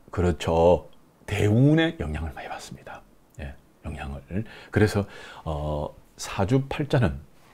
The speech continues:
이제 이게 사주팔자죠. 어, 사주팔자는 절대 고정되어 있지 않고, 어, 어떤 계절에 지금 내와 있느냐, 또 그 계절 안에 우리가 살고 있는 해운, 그다음에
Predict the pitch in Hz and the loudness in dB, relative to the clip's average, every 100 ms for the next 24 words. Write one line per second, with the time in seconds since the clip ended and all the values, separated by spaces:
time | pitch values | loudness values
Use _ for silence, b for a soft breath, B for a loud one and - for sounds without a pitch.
0 | - 92 - 131 135 - 95 104 - 113 | -6 -4 0 4 4 4 -2 -2 -4 2
1 | 127 127 80 120 185 - 160 139 - 117 | 4 6 8 8 8 2 -2 -2 -2 -4
2 | 123 - 139 175 196 202 B B B - | -2 -4 -2 0 0 -2 B B B 6
3 | 269 294 - 302 135 143 127 98 - 80 | 10 10 10 6 8 6 6 4 2 -4
4 | 78 - 113 - B B B 80 78 - | -4 4 6 6 B B B -6 -6 0
5 | 104 - 170 170 175 - - - - 82 | -2 4 4 4 2 -8 -20 -20 -10 -4
6 | 78 85 92 85 85 82 78 78 76 76 | 2 4 4 2 -2 -4 -2 -2 -4 -4
7 | 85 78 b b - 90 87 - 104 98 | -6 -8 b b -4 0 0 2 2 2
8 | 87 85 98 101 98 - 107 113 107 107 | 0 4 4 4 2 -2 0 0 0 -2
9 | 95 107 101 - - 170 165 87 B B | -2 0 0 -2 4 6 6 4 B B
10 | B - 95 92 92 92 92 | B -2 2 4 4 2 -2